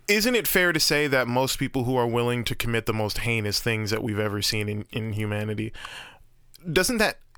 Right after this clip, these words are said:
constitute a mental illness? <laughs> Like, if you're so removed from the heinousness, I don't know if heinousness is a word,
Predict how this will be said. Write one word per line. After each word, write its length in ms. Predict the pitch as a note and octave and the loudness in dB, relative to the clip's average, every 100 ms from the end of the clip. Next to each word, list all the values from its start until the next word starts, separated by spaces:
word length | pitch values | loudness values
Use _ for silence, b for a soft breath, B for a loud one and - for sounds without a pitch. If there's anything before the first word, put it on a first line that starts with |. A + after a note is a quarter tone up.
| - | -6
constitute 840 | - - B2 D3 - D#3+ - E3+ F3 - | -2 0 2 2 0 0 0 -2 -2 -2
a 100 | C#3+ | 0
mental 340 | C#3 C#3 C#3+ C3 | 2 0 0 0
illness? 420 | C#3+ F3+ - - | 0 -2 -4 -4
<laughs> 60 | - - - - - - - - B B B B | -6 -8 -14 -18 -14 -14 -12 -10 B B B B
Like, 420 | F#3+ G3 - G#3+ | 4 4 0 0
if 200 | F#3+ F#3+ | 0 0
you're 160 | G#3 G#3+ | 0 4
so 560 | - A#3+ G#3+ G#3 G3 F#3+ B B | 4 4 4 2 2 -2 B B
removed 760 | D3 E3 D#3+ D#3 E3 D#3+ C#3+ C3 | 2 2 4 2 4 2 0 -2
from 480 | B2 - C#3 C3+ B2 | -2 2 4 4 2
the 140 | B2 | 0
heinousness, 840 | A2+ C3 C3+ B2+ - A#2+ A2+ - - - | 2 2 2 2 0 0 2 2 0 -2
I 80 | A2 | 0
don't 100 | A2 | 0
know 60 | |
if 80 | - | -2
heinousness 500 | - A2 G#2 - G#2 | -2 -2 -2 -2 -2
is 120 | G#2+ | -2
a 40 | G2 | -2
word, 300 | G2 G2+ | -2 -2